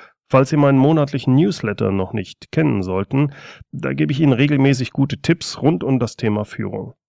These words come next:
Wichtige Ankündigungen, zum Beispiel zu Veranstaltungen oder interessanten Videos oder Webinaren, verteile ich immer als erstes über den Newsletter. Also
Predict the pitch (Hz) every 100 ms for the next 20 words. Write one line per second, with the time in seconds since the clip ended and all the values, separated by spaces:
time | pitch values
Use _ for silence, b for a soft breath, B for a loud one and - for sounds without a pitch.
0 | _ 110 - 113 117 127 156 143 135 131
1 | 127 127 117 104 98 98 110 - 110 -
2 | 110 123 - 123 117 117 113 110 120 120
3 | - 117 113 113 117 113 135 123 120 120
4 | 98 110 107 101 98 110 147 B B B
5 | 117 - 107 113 131 - 117 120 - 107
6 | - - 107 - 139 - - B B B
7 | - 113 110 113 120 117 - - 98 -
8 | - _ _ _ - 104 131